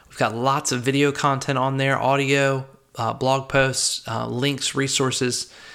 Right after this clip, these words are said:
I got a whole archive of podcasts going back to twenty twelve, right? We've been doing this for a little while. And just sharing, you know, and talking, having this conversation. So many people have been helped and encouraged.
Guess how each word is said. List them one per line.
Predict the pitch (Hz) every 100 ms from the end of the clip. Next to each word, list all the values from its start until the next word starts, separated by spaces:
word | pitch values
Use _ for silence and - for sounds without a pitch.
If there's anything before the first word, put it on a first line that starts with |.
| - - -
I | -
got | 110
a | 113
whole | 160 160
archive | - 147 160 123 117
of | 107
podcasts | - 120 - 110 -
going | 127 123
back | 120
to | -
twenty | - 139 139
twelve, | 131 143 143 110 - - _ _
right? | - 123 123
We've | 123
been | 139
doing | 135 139
this | 131 -
for | 127
a | 117
little | 120
while. | 113 113 110 - - - - - - -
And | 139 135 131 120
just | 127 131
sharing, | - 143 139 131 120 117
you | 120
know, | 120
and | 120
talking, | - 135 131 135
having | 117 123 120
this | 120 -
conversation. | 127 120 - 135 127 - 123 123
So | - 135
many | 135
people | 127 127 131
have | 123
been | 123 123
helped | - - 127 -
and | 117
encouraged. | 113 - 131 123 113 107